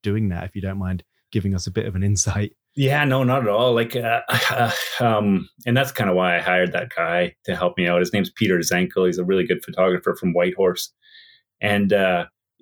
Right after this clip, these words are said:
Speaker 2: you know, he, we, we, we had to, you know,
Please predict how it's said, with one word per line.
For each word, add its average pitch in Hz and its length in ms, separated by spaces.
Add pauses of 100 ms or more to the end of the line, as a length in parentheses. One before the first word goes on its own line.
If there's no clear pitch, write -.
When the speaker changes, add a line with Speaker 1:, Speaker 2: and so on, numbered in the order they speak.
(200)
Speaker 2:
you 101 120
know, 90 120
he, - 380 (200)
we, 98 500 (180)
we, 98 280
we 95 120
had 92 140
to, 90 160 (260)
you 95 100
know, 87 100